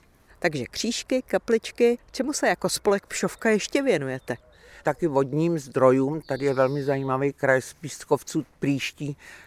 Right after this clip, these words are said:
Speaker 2: zcela unikátní čistá voda, takže studánky, eh, občas si dáme nějakou brigádu. Dokonce jsme byli osloveni i obcemi, které nejsou v našem regionu,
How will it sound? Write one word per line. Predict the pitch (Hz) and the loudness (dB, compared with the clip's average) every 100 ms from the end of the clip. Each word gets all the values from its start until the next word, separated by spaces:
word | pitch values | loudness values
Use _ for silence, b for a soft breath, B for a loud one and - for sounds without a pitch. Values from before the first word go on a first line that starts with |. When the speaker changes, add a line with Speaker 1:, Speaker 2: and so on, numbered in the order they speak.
| B | B
Speaker 2:
zcela | - - 151 139 | -10 0 2 2
unikátní | 143 139 - 131 123 - 147 135 b b - | -2 -6 0 2 2 -2 -8 -8 b b -10
čistá | 143 - 147 143 | -10 -4 2 4
voda, | 123 127 131 | 4 0 0
takže | 139 123 139 120 | -2 -6 -4 -6
studánky, | - - 139 139 147 156 - 156 147 151 B B B B | -6 -4 4 6 6 2 0 2 4 4 B B B B
eh, | 135 135 | -8 -6
občas | 120 135 - 143 | -4 -6 -4 -6
si | - 147 | -2 4
dáme | 131 131 | 6 6
nějakou | 135 127 139 117 | 0 -2 -2 0
brigádu. | 120 131 139 139 139 - B B | 0 6 8 8 6 -2 B B
Dokonce | 151 165 160 196 175 B B B 131 | 0 0 4 2 2 B B B -14
jsme | - 165 156 139 - | -8 -2 0 0 -4
byli | 135 143 151 | -4 2 4
osloveni | 135 135 160 151 147 151 | 4 0 2 4 4 0
i | 147 135 - | -4 -6 -2
obcemi, | 135 - - 151 143 | -2 -2 -2 -2 -2
které | - 143 139 | 0 4 4
nejsou | 135 127 - | 4 0 -2
v | 135 | -4
našem | 131 - 139 | -4 -2 2
regionu, | 131 135 139 131 | 2 4 4 4